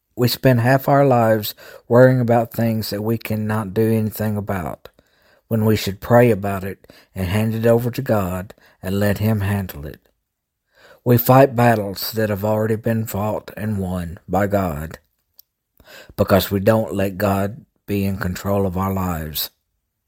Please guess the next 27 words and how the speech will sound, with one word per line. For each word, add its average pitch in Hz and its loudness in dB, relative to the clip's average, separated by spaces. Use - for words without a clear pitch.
We 98 0
cannot 139 6
worry 127 4
about 92 -8
things 107 -6
we, 104 -6
that 104 0
we 110 -2
can't 107 2
do 117 4
anything 107 -2
about. 98 -2
That's 151 -2
a 160 2
waste 110 2
of 135 -4
energy. 160 -2
We 123 0
should 147 2
not 113 2
worry 120 8
about 123 4
anything, 139 -8
but 117 -6
pray 139 6
about 117 2
everything. 95 -4